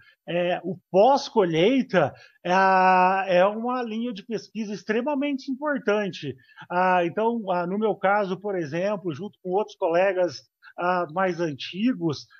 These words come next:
ah, que tri-, primeiro trilharam, ah, essa linha de pesquisa, né, como o colega Lorini, por exemplo, ah, que se aposentou recentemente, ah,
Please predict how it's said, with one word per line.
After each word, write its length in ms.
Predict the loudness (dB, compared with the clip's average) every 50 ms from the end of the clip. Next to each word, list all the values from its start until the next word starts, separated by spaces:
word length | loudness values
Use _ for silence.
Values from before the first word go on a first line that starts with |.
| -20 -10 -4
ah, 200 | -2 0 0 0
que 380 | -2 _ -10 -8 -6 -6 -8 -10 _ _ _ _ _ -6
tri-, 180 | -6 -6 -4
primeiro 420 | -4 -4 -2 0 0 2 0 0 -2
trilharam, 880 | -4 -4 -6 -4 -4 -2 0 0 2 2 2 2 0 0 0 -2 -2 -6 _ _ _ _ _ _ -8
ah, 460 | -4 0 0 2 2 2 2 2 0 0
essa 300 | 0 -2 -2 0 0 -2
linha 260 | -2 -2 -2 -4 -4
de 140 | -4 -6 -8
pesquisa, 680 | -10 -10 -10 -10 _ -8 -2 0 0 2 2 2 0 2
né, 100 | 2 2 0 0 0
como 160 | -6 -8 -4
o 20 |
colega 320 | 0 2 2 2 4 2 2
Lorini, 500 | 2 2 2 0 -2 -2 -4 -4 -4 -4
por 200 | -2 -2 -2 -2
exemplo, 520 | 0 0 2 2 2 2 0 -2 -4 -8 -8 _ _ _ _ _ -20 -20 -16 -8
ah, 240 | -4 0 0 0 0 -2
que 60 | -6
se 120 | -8 -4 -4
aposentou 680 | -4 -2 -4 -4 -2 -2 -2 -4 -2 -2 -2 -2 0
recentemente, 840 | 0 -2 -4 -4 -6 -8 -8 -6 -2 0 0 2 2 0 0 -4 -8 -8 -8 -20 _ _ _ _ _ -2
ah, 260 | 2 2 2 2 2